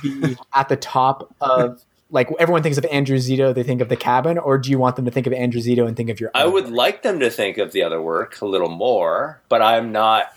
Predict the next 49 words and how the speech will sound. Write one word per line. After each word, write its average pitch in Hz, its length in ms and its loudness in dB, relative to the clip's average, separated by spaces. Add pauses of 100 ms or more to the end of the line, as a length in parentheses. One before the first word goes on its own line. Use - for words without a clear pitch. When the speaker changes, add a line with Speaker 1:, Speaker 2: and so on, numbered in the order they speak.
(120)
Speaker 2:
like, 95 240 -2
mad 98 200 -2
about 92 180 -2
it 85 100 -2
at 85 140 -6
all. 85 420 -2
You 107 100 -6
know, 110 180 2
I, 131 300 2
I 120 180 0
was 123 100 -2
actually 143 280 0
talking 113 240 0
to 135 60 -10
my 110 80 0
buddy 104 200 2
Speaker 1:
Okay. 123 120 2
Speaker 2:
Graham 107 320 -2
right 87 200 -4
now. 87 260 -4
He's 104 220 -8
in, 104 340 -8
he's 127 160 -6
in 143 80 -2
Oregon. 92 400 2
His, - 220 -6
his 110 240 -2
channel 113 240 2
is 87 80 -6
Woodness 101 520 -4
Goodness, 147 600 -6 (360)
and 117 140 -2
he 165 160 0
is 139 140 -2
blowing 110 960 -4
up 95 240 0
right 85 260 -2
now. 85 600 -2 (160)
Um, 90 1200 0
he's 104 400 -6
got 104 220 0
this 98 120 -8
cabin 92 340 -2
build 87 220 -2
that 87 140 -2
he's, 87 320 -8
he's 98 240 -6
really 95 260 -2
milking, 127 480 -2